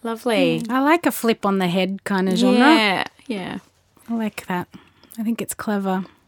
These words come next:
Speaker 3: Yeah, and a lot of more, I guess, a lot of more recent,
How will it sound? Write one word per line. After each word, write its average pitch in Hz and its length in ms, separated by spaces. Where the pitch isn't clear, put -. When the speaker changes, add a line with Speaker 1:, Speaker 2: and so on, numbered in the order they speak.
Speaker 3:
Yeah, 269 260
and 240 140
a 240 60
lot 254 160
of 220 260
more, 190 640
I 185 100
guess, 190 240
a - 80
lot 214 140
of 233 60
more 190 180
recent, 180 800